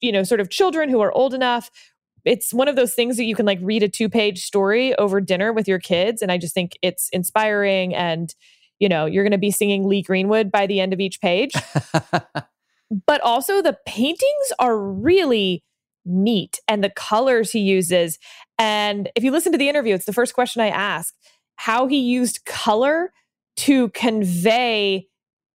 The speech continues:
Speaker 1: these folks' American story and their sense of pride. Um, and it was a, it was a really fun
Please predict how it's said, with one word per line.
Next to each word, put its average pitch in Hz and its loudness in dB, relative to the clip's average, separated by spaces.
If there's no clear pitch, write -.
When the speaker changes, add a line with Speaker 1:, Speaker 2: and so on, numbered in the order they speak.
Speaker 1:
these 208 0
folks' - 0
American 208 0
story 185 0
and 185 -2
their 185 2
sense 190 -2
of 175 0
pride. 175 0
Um, 175 -2
and 233 -2
it 262 2
was 285 0
a, 277 2
it 269 0
was 277 4
a 233 0
really 359 4
fun 254 0